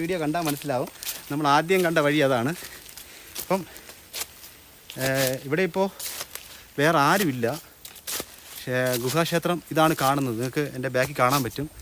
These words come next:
അപ്പം അതിൻ്റെ ബാക്ക് ഷീ-, ഇതാണ് ഗുഹാക്ഷേത്രം. ഒരു വിളക്കിരിക്കുന്നുണ്ട്, നിങ്ങൾ സ്കിപ്പ് ചെയ്ത് തന്നെ കാണുക. നമ്മുടെ നാട്ടിൽ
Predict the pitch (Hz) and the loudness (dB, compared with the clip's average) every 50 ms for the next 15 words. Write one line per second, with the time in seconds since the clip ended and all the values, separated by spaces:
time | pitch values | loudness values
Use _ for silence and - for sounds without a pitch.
0 | - - - - - 135 135 139 143 147 127 135 143 - - 175 165 147 - - | -18 -18 -18 -8 -4 0 2 2 4 4 4 4 2 2 2 0 0 0 -2 -6
1 | - - - - - - - - - - - - - - - - - - - - | -8 -10 -12 -14 -18 -20 -20 -20 -20 -20 -18 -18 -12 -12 -12 -12 -12 -16 -20 -20
2 | - - - - 143 143 156 156 160 139 131 127 147 143 - 127 - 120 110 - | -20 -20 -12 -4 0 2 2 2 2 0 0 0 0 0 0 -2 -6 -8 -10 -12
3 | - - - - - - - - - - - - - - 135 131 127 135 147 - | -14 -18 -20 -20 -20 -20 -14 -8 -6 -6 -6 -6 -8 -8 -6 -4 -4 -4 -4 -4
4 | 185 160 139 139 135 131 123 117 131 - - - - - - - - - - - | -4 -4 -4 -4 -6 -6 -6 -6 -6 -6 -6 -8 -8 -12 -18 -20 -20 -20 -20 -20
5 | - - - - - - - - - - - - - - - - - - - - | -20 -20 -20 -20 -20 -10 -8 -6 -4 -4 -4 -4 -6 -10 -16 -18 -18 -20 -20 -20
6 | - - - - - - - - - 151 147 151 151 135 - - - 135 127 - | -20 -20 -20 -20 -20 -20 -20 -20 -20 -20 -20 -20 -20 -20 -20 -16 -14 -12 -12 -8
7 | - - 170 156 147 139 135 120 117 117 117 117 110 147 165 - - - - - | -2 -2 0 0 0 -2 -4 -4 -4 -4 -4 -4 -4 -6 -8 -10 -14 -18 -18 -16
8 | - - - - - - - - - - - - - 120 120 131 151 156 147 143 | -16 -16 -16 -18 -20 -20 -20 -20 -20 -14 -10 -8 -6 -4 -2 -2 -2 0 -2 -2
9 | 147 - | -2 -2